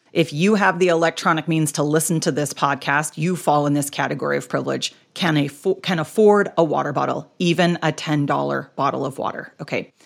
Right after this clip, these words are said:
And so this is not about affording it, being able to afford it or not afford it. This is about scarcity money mindset. And so I can remember very distinctly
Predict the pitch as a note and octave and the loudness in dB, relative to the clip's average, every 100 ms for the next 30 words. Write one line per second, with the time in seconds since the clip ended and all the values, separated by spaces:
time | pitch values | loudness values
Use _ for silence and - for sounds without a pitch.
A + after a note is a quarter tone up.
0 | - - _ _ - F3+ - E3+ F3+ F#3 | -20 -20 _ _ 0 2 4 2 2 0
1 | D#3+ F3 F#3 A3+ B3 G3+ F3 E3 - D#3+ | 0 4 6 6 4 4 4 4 0 -4
2 | - - G3+ G3 G3 G3 F#3+ F3 F3+ E3 | -4 -2 4 4 4 2 -2 2 2 2
3 | E3 D#3+ D3 - E3 D#3+ D#3 D3 D3 D3 | 0 0 -2 0 2 2 0 0 0 0
4 | C#3+ - D3 C#3 C3+ - _ _ D#3 D#3 | -2 -6 -4 -4 -6 -10 _ _ -2 0
5 | D3+ D3+ D3 - - D#3 D3+ D#3+ D3+ D3 | -2 0 -2 -2 0 0 0 0 0 0
6 | C#3+ C#3 C3+ C3+ - - _ _ _ _ | 0 0 -4 -6 -10 -12 _ _ _ _
7 | _ - E3 F3+ D#3 D#3+ F#3+ C4 C4+ B3 | _ 0 2 2 4 2 2 4 6 4
8 | D3+ C#3+ F#3+ D#3 D3 D3+ F3 G#3 - C#3+ | 4 0 -2 -2 -2 0 0 -2 -6 -8
9 | - C#3 F#3 | -6 -8 -8